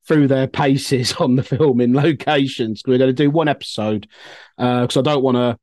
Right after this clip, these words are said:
ruin their time away as well by, uh, dragging them across loads of different locations just to, uh, for my own self gratification of making our <laughs> content. So, uh, I think, uh, one episode will be enough for them, I think.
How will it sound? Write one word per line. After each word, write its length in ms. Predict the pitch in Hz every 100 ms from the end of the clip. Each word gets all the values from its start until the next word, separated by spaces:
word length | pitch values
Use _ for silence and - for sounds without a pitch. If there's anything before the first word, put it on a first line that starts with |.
| _ _ _ -
ruin 380 | 143 147 139 127
their 240 | 127 127
time 260 | 127 131 123
away 340 | 120 123 120
as 140 | 120 107
well 380 | 131 123 113 -
by, 340 | 123 120 120
uh, 240 | 120 120 117
dragging 400 | 107 131 127 120
them 80 | 120
across 400 | 120 123 113 127
loads 220 | 123 120
of 40 |
different 240 | 120 120 120
locations 680 | 117 110 127 120 - 113 110
just 440 | - 123 - -
to, 340 | 131 113 113 117
uh, 220 | 117 117 - - - _
for 100 | - 127
my 100 | 127
own 220 | 123 123
self 320 | - 117 107
gratification 800 | - 120 113 110 131 120 - 107
of 80 | 113
making 360 | 127 120 113 120
our 160 | 117
<laughs> 0 |
content. 840 | - 131 120 - - 117 135 98 -
So, 500 | - 120 120 117 117
uh, 220 | 117 117 - - - _ _ _ _ _ -
I 60 | 127
think, 360 | - 135 127 127
uh, 200 | 127 127
one 320 | 175 156 143
episode 580 | 139 - - 123 123 117
will 140 | 120
be 160 | 113 123
enough 260 | 120 120
for 300 | - 120 113
them, 200 | 110 107
I 80 | 110
think. 500 | 110 147 147 104 139